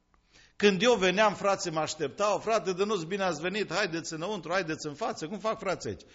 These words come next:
El rămânea în parcare, la intrare. Și când vedea că îi cunoștea, care sunt prieteni, așa, zice:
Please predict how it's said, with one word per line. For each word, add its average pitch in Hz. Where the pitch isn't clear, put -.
El 214
rămânea 226
în 220
parcare, 139
la 143
intrare. 156
Și -
când 262
vedea 196
că 160
îi 160
cunoștea, 175
care 131
sunt 127
prieteni, 180
așa, 143
zice: 143